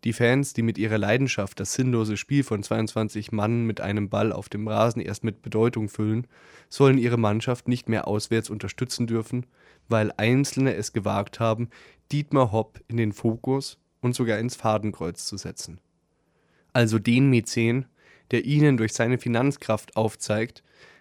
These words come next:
dass es massive Machtunterschiede gibt. Auf der einen Seite die Fans, die Zeit, Geld und Kreativität einsetzen, um ihren Verein voranzubringen, siegen zu sehen, aufzusteigen, feiern zu können.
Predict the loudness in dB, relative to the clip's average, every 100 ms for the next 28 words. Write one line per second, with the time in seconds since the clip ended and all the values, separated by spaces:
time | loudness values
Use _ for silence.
0 | _ -4 -2 0 0 0 0 0 0 0
1 | -2 -4 -10 -8 -6 -8 -8 -6 -6 -8
2 | -12 -16 -20 _ _ _ _ _ _ -10
3 | -2 2 4 4 4 4 2 2 -2 -2
4 | 0 2 0 -2 -2 0 0 -2 0 2
5 | 0 -4 -12 -8 -6 -6 -4 -6 -4 -2
6 | -2 0 -2 0 -2 -4 -6 -4 -2 -2
7 | -4 -4 -4 -4 -6 -4 -4 -2 -6 -2
8 | -2 -2 -8 -20 _ 0 2 2 0 -2
9 | 0 2 0 0 2 2 0 -6 -4 -2
10 | 0 -2 -4 -2 0 0 -2 -10 -14 -14
11 | -16